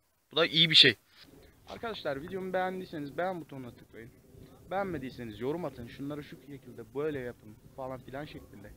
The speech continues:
yorumlar atın. Aynı zamanda, e, kanalıma abone olmayı unutmayın. Çünkü sizler için daha çok çalışıp, e, yani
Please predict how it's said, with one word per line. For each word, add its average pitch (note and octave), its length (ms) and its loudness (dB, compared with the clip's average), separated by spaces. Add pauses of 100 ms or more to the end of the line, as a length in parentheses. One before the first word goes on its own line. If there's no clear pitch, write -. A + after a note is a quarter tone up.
(380)
yorumlar D#3 380 -4
atın. - 220 -8 (520)
Aynı F#3 200 0
zamanda, G3 680 2
e, C#3 240 -4
kanalıma F#3+ 400 0
abone F#3 300 0
olmayı E3+ 520 -2
unutmayın. E3 480 -4 (460)
Çünkü F3 320 -2 (260)
sizler E3+ 280 -2
için D#3 240 -4 (140)
daha D#3 180 2
çok D3 200 -6
çalışıp, C3+ 340 -8
e, - 260 -16 (440)
yani B2 260 -4